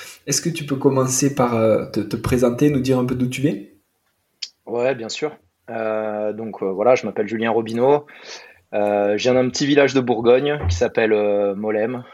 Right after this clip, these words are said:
Speaker 2: Je suis né en Bourgogne, j'ai grandi en Bourgogne, en pleine campagne. J'ai fait mes études, euh, à Dijon, euh, en Bourgogne également, avant de,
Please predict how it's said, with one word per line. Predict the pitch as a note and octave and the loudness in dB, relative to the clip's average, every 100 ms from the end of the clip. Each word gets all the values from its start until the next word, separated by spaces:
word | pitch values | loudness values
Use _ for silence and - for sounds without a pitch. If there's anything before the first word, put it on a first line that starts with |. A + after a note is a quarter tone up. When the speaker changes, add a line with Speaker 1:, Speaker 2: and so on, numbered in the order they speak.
| - G#2+ | -18 -14
Speaker 2:
Je | - | -12
suis | A2+ | -8
né | A2+ | -6
en | A2+ | -4
Bourgogne, | A2 G2+ A2 A#2+ A#2 | -4 0 2 2 0
j'ai | G#2+ | -4
grandi | F#2 A2+ A#2 A#2+ | -4 -4 0 0
en | A2 | 0
Bourgogne, | A2 G#2+ A2 A#2+ A2+ | -2 2 4 4 0
en | G2+ G2 | -6 -4
pleine | A#2 A2+ | -2 -2
campagne. | A2 G2+ A2 A#2+ C3+ C#3 _ - _ _ _ - | -4 -2 0 0 -2 -12 _ -20 _ _ _ -8
J'ai | A2 | -2
fait | C#3+ | 0
mes | C#3+ B2+ | 0 0
études, | B2 - C#3 | -2 0 2
euh, | A#2 G#2+ G#2 | 4 6 4
à | G#2+ | 0
Dijon, | A2 G2 A#2 | -2 -4 -6
euh, | C3+ A#2 G2 F#2+ F#2+ F#2 - - - | -6 -6 -8 -10 -12 -12 -14 -18 -16
en | E2+ | -10
Bourgogne | F#2+ F#2 F#2 G#2 G#2 | -10 -8 -4 -4 -4
également, | G2 F#2 F#2+ A2+ G#2 | -8 -8 -2 0 0
avant | F#2+ G#2 | -4 -8
de, | F#2+ | -6